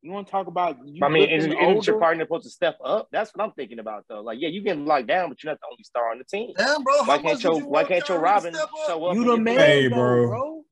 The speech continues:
Speaker 4: Hey, bro.
Speaker 2: You putting up
Speaker 1: Man.
Speaker 2: fifty points a
Speaker 1: You
Speaker 2: game.
Speaker 1: can't do that.
Speaker 4: Who?
Speaker 1: Anybody else?
Speaker 2: Not a
Speaker 1: Anybody
Speaker 2: game, but
Speaker 1: else,
Speaker 2: fifty
Speaker 1: bro?
Speaker 2: point games. Come on now, stop it.
Speaker 1: Nah,
Speaker 2: There's
Speaker 1: nah,
Speaker 2: no way
Speaker 1: don't
Speaker 2: putting
Speaker 1: do
Speaker 2: up
Speaker 1: that.
Speaker 2: fifty
Speaker 1: You
Speaker 2: points a
Speaker 4: Bro.
Speaker 1: giving,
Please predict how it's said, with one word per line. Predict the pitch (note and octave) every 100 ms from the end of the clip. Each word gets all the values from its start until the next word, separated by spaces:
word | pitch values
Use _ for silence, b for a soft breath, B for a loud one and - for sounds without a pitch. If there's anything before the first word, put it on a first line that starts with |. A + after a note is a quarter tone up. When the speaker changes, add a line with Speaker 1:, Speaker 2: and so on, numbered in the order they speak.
| -
Speaker 4:
Hey, | C#3+ B2+
bro. | A2+ A2 A2 G#2+
Speaker 2:
You | G#2 G#3+
putting | A#3
up | D4+
Speaker 1:
Man. | A3
Speaker 2:
fifty | G#3 G3+ -
points | G#3 G3+
a | F#3
Speaker 1:
You |
Speaker 2:
game. | A3+ A#3+ A#3
Speaker 1:
can't | A3 F#3+
do | A#3
that. | G3 C#3+ -
Speaker 4:
Who? | D#4 G4+ G4+
Speaker 1:
Anybody | E4 A#3 A#3 A3+ A#3+
else? | A#3+ A3+ _ _ _ _ _ _ _ G3+
Speaker 2:
Not | G3
a |
Speaker 1:
Anybody | D3+
Speaker 2:
game, | C#3+ D3+ D3 C3
but | -
Speaker 1:
else, | G#3+
Speaker 2:
fifty | F#3+ F3+
Speaker 1:
bro? | G3
Speaker 2:
point | F#3 D3
games. | B2+ A2 G2+ -
Come | C#3
on | G2
now, | G2 F#2
stop | C3+ A2+ -
it. | A2
Speaker 1:
Nah, | A#3+ A#3+ A3
Speaker 2:
There's | G3+
Speaker 1:
nah, | D#3+ B2+
Speaker 2:
no | B2
way | C#3
Speaker 1:
don't | G#3+
Speaker 2:
putting | -
Speaker 1:
do | C3+
Speaker 2:
up |
Speaker 1:
that. | C3
Speaker 2:
fifty | E3
Speaker 1:
You | C#4
Speaker 2:
points | C4
a |
Speaker 4:
Bro. |
Speaker 1:
giving, | E3+